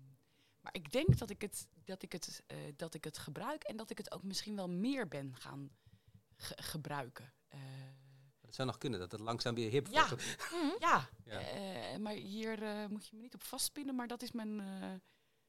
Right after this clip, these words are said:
Speaker 1: mijn gevoel daarbij.
Speaker 3: En, en, eh, s-, herken jij je ook in dat idee dat inderdaad arbeid moet centraal staan in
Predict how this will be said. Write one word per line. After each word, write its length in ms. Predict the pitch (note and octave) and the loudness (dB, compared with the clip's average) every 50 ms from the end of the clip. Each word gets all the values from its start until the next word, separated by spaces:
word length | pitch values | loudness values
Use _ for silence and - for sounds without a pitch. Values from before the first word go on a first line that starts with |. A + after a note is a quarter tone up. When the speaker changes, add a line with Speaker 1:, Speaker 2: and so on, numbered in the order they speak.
| _ _ | _ _
Speaker 1:
mijn 200 | _ - - F#3 | _ -20 -20 -20
gevoel 320 | - - - - F#3 E3+ C#3+ | -20 -20 -20 -20 -20 -20 -14
daarbij. 440 | C#3 D3+ C#3+ C3+ C3+ C3 - - - - - - - _ _ - | -12 -10 -8 -8 -8 -10 -10 -10 -14 -14 -16 -18 -20 _ _ -4
Speaker 3:
En, 280 | - B3 A#3+ A#3+ - - _ _ | 0 2 4 2 2 0 _ _
en, 220 | - - A#3 A#3 A#3+ | -4 0 2 2 2
eh, 80 | A#3+ - - _ - | 2 0 -2 _ -16
s-, 180 | - - - - - - _ _ | -10 -10 -10 -10 -12 -20 _ _
herken 440 | - G#3+ A3+ A#3 A3 - B3 B3+ B3+ | -4 2 2 2 4 6 6 6 8
jij 160 | B3 A#3+ A#3 | 6 8 6
je 120 | A3+ - | 6 8
ook 220 | - A#3 B3 - - | 10 8 8 8 6
in 100 | A#3 A3+ | 2 2
dat 120 | A#3 - | 0 0
idee 360 | - A3 F#3 - G#3+ A3 A3+ | -2 -2 2 6 6 6 8
dat 300 | A3 G#3+ G#3+ - - - - - | 8 6 4 4 0 -6 -6 -4
inderdaad 440 | - A3 G#3+ G#3+ A3 A3 A3 - - - _ | -2 0 2 4 6 6 4 4 0 -10 _
arbeid 360 | - A3+ A3 A3+ G#3 G#3+ G#3+ | 6 8 8 10 10 8 8
moet 180 | G#3 A#3 A#3 - | 6 2 2 4
centraal 440 | - G#3+ G#3 - - A3 A3+ B3 A#3 | 2 2 2 4 8 10 10 10 10
staan 320 | - - A3 G#3+ A3 A3 | 8 6 6 6 6 4
in 320 | G#3 A3 G#3+ G3+ G3 - | 2 2 0 0 0 -4